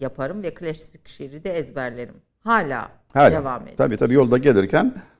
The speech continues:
Speaker 2: Hafız-ı Şirazi'nin Farsça bir şiirini ezberlemeye çalışıyordum. Bir de öyle yan şeyler var.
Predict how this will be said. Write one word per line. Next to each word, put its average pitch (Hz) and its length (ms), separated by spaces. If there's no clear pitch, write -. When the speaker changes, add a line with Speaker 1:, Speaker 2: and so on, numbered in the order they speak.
Speaker 2:
Hafız-ı 123 420
Şirazi'nin 98 540
Farsça 135 400
bir 92 60
şiirini 80 280
ezberlemeye 69 500
çalışıyordum. - 500
Bir 95 60
de 107 40
öyle 98 260
yan 95 220
şeyler 62 360
var. 55 300